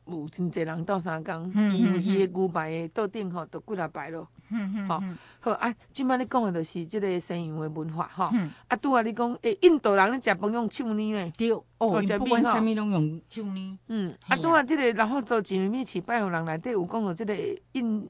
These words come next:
Speaker 1: 度、非洲的黑人。
Speaker 2: 嗯。
Speaker 1: 毋过伊无讲到伊咧食的物件，伊咧讲到青仔粽。
Speaker 2: 嘿，啊，啥物是青仔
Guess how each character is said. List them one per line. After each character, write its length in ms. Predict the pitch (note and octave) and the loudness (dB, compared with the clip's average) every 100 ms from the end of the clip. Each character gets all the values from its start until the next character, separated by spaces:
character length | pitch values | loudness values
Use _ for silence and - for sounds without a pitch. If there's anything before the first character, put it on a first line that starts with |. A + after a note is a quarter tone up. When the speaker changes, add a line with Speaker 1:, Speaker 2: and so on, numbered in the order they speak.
| - | -6
Speaker 1:
度、 260 | G3 F#3+ F#3 | 0 2 2
非 220 | F#3+ F3+ | 0 -2
洲 220 | F3 A3 | -4 -2
的 120 | G#3 - | -2 0
黑 180 | E3+ E3+ | -2 -2
人。 240 | D3 C#3+ - | -4 -6 -2
Speaker 2:
嗯。 240 | A#3 F3+ - - _ | 0 0 -6 -16 _
Speaker 1:
毋 140 | B3 B3 | -2 0
过 160 | E4+ F4 | 0 0
伊 140 | B3+ | -2
无 120 | G#3+ A#3 | 0 0
讲 200 | B3+ C4 | 0 -4
到 140 | G#3 | -4
伊 200 | D3 F3 | -4 -6
咧 100 | G3 | -8
食 160 | A3+ F#3 | -8 -4
的 160 | E3+ E3 | -2 -2
物 160 | D3+ | -6
件， 260 | D3 E3+ E3 | -8 -8 -4
伊 60 | |
咧 80 | G3 | -4
讲 180 | G3+ G#3+ | -2 -4
到 80 | E3 | -4
青 180 | - E3 | -6 -8
仔 100 | F3+ | -8
粽。 120 | C#3+ - - - | -10 -16 -20 -8
Speaker 2:
嘿， 100 | A3 | -6
啊， 140 | - | -4
啥 160 | C4+ A#3+ | -4 0
物 100 | C#4 | 0
是 160 | F#3 | -2
青 260 | D#3+ - E3+ | -8 -4 -4
仔 220 | F#3 - | -4 -10